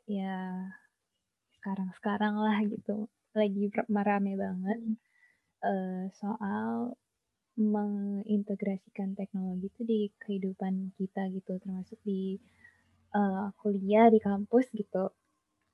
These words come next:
Speaker 1: Kayak kurikulumnya mungkin udah, ya ini aku, eh, kabar angin aja ya. Anggap apa ya, denger-denger aja. <laughs> Katanya kurikulumnya tuh juga udah kayak mau me-, eh, ngemasukin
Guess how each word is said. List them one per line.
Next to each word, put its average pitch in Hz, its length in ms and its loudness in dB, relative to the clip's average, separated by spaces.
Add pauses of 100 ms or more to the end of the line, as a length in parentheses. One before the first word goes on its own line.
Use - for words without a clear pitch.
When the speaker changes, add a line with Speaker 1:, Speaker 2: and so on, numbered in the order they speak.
(260)
Speaker 1:
Kayak 226 320 6
kurikulumnya 208 640 6
mungkin 240 360 4
udah, 214 160 6 (200)
ya 208 200 6 (240)
ini 220 200 6
aku, 240 160 0 (220)
eh, 202 320 4
kabar 196 340 4
angin 196 240 0
aja 190 200 0 (120)
ya. 170 80 -8 (400)
Anggap 214 280 10 (120)
apa 220 220 6
ya, 202 140 10 (100)
denger-denger 202 560 8
aja. 185 440 2 (300)
<laughs> - 200 -14
Katanya 226 440 10
kurikulumnya 208 720 6
tuh 262 160 -2
juga 202 320 2
udah 185 260 0 (100)
kayak 190 240 -4
mau 185 260 -4
me-, 185 320 -6 (580)
eh, 185 480 2 (540)
ngemasukin 202 760 0